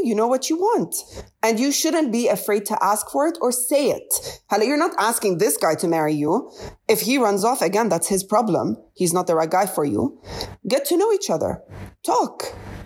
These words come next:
D-, discover this person, what they think, how they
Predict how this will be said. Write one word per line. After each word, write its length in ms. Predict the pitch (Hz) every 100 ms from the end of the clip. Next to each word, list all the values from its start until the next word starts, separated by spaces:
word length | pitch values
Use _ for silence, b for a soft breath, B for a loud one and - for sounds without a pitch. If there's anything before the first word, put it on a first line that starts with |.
| B -
D-, 140 | - 160 240
discover 400 | - 294 320 254
this 180 | 190 - 226
person, 220 | 226 190 160
what 120 | 175
they 80 | 180 180
think, 140 | 165 - -
how 120 | 220
they 80 | 247